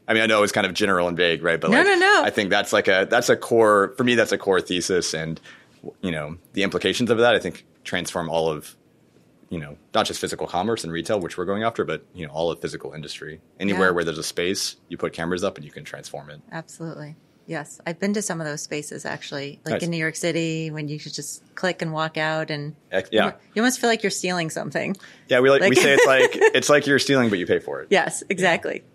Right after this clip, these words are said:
Speaker 2: Like, I can grab all these things, and someone's gonna get me for it?
Speaker 1: Yeah,
Speaker 2: So,
Speaker 1: exactly, yeah. It's,
Speaker 2: absolutely.
Speaker 1: it's, it's, it's weird at first, and then it's kind of liberating, too. It's,
Speaker 2: Mm-hmm.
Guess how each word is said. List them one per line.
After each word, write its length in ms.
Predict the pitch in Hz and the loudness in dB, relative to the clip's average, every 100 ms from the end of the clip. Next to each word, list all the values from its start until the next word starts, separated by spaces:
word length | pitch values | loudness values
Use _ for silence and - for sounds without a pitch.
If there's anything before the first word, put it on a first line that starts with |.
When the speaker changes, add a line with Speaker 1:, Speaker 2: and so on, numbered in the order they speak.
| - | -16
Speaker 2:
Like, 180 | 175 - | -14 -8
I 40 | 175 | -8
can 180 | - 190 | -6 -4
grab 220 | 170 190 | -4 -2
all 100 | 185 | -4
these 180 | 170 - | -6 -6
things, 320 | 160 202 208 | -6 -6 -8
and 120 | 151 | -10
someone's 300 | 151 151 156 | -10 -12 -12
gonna 320 | 156 151 156 190 _ _ _ | -14 -12 -14 -16 _ _ _
get 160 | - 160 | -8 -6
me 100 | 196 | -6
for 220 | 240 285 | -8 -10
it? 140 | 330 - | -10 -8
Speaker 1:
Yeah, 160 | - 104 | -6 -6
Speaker 2:
So, 40 | |
Speaker 1:
exactly, 420 | - 165 - - | -6 -6 -6 -6
yeah. 100 | 95 | -8
It's, 80 | - _ - | -8 _ -8
Speaker 2:
absolutely. 400 | 175 - 160 135 | -8 -6 -4 -2
Speaker 1:
it's, 100 | 143 | 2
it's, 220 | 123 - | 2 2
it's 200 | 131 127 | 0 0
weird 220 | 120 147 | 4 4
at 80 | 147 | 4
first, 220 | 117 120 | 2 -2
and 100 | 107 | -2
then 120 | 92 90 | -4 -6
it's 160 | - | -6
kind 160 | 95 82 | -6 -6
of 100 | 78 | -6
liberating, 400 | 82 78 71 73 | -8 -8 -12 -16
too. 180 | - 80 | -12 -10
It's, 280 | 76 - 190 | -10 -10 -6
Speaker 2:
Mm-hmm. 360 | 190 202 202 | -4 -4 -6